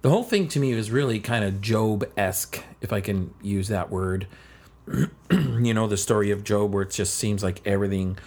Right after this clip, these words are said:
came at him at once, all these calamities. And I found myself, like Job, calling out to God, crying out to God. Um, there were times I seriously contemplated s-, suicide.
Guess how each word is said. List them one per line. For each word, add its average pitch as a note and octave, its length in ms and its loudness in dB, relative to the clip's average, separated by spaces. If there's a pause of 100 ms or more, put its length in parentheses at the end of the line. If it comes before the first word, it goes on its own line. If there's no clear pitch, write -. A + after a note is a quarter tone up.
(320)
came G2+ 600 0
at F#2+ 240 -2
him F#2+ 300 -2
at - 120 -8
once, G2 480 -4
all G#2+ 220 0
these G2+ 240 -2
calamities. F#2 760 -2
And F#2+ 80 -2
I F#2 100 -2
found G2+ 280 0
myself, F#2+ 400 -2
like A2 400 0
Job, F2 420 -2 (800)
calling B2 480 2
out G#2+ 220 0
to G#2+ 100 0
God, F2 380 -2
crying A#2 560 0
out F#2 180 0
to - 80 -12
God. E2+ 460 -10 (480)
Um, F#2+ 320 2
there B2 180 4
were C#3+ 100 2
times A#2+ 540 0
I G#2+ 440 2 (120)
seriously A2+ 880 0
contemplated F#2 800 -2 (340)
s-, - 360 -10 (120)
suicide. G2 680 -2